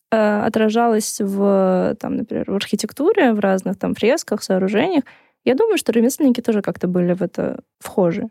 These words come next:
Потому что огромное количество вещей,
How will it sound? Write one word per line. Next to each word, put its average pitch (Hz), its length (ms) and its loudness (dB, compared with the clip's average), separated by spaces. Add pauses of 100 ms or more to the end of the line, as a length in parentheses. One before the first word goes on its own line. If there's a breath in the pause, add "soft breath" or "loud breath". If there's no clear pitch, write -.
Потому 214 240 4
что 247 360 0
огромное 240 460 2
количество 196 720 -2 (140)
вещей, 226 580 2